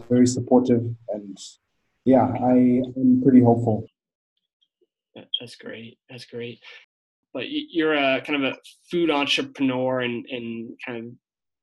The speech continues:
Speaker 2: it seems like a very exciting time. And, and what kind of causes, um, or beliefs are kind of behind your, uh, your desire for kind of growing the sauces and, and for your, your business?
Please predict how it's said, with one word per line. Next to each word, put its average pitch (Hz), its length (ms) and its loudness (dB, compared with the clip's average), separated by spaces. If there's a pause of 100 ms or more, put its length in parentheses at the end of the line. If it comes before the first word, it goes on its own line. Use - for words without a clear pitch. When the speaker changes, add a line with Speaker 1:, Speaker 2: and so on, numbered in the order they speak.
(360)
Speaker 2:
it - 260 -20
seems 151 260 -2
like 135 120 -4
a 131 80 -2
very 131 280 -2
exciting 123 760 -8 (240)
time. 120 400 -6
And, 117 180 -10
and 123 120 -10
what - 160 -6 (100)
kind 147 140 -6
of 123 80 -10
causes, 131 880 -2 (540)
um, 117 180 -6
or 156 220 -2
beliefs 139 380 -2
are 117 180 -4
kind 127 180 -6
of 120 60 -12 (180)
behind 127 580 -4
your, 113 400 -8 (400)
uh, - 420 -16 (680)
your 131 160 -2
desire 120 400 -6
for 117 240 -10
kind 117 160 -10
of 117 80 -10 (220)
growing 131 260 -2
the 120 80 -4
sauces 120 580 -6
and, 113 320 -12
and 120 220 -16
for 113 160 -12
your, 113 260 -8
your 120 140 -10
business? 113 580 -12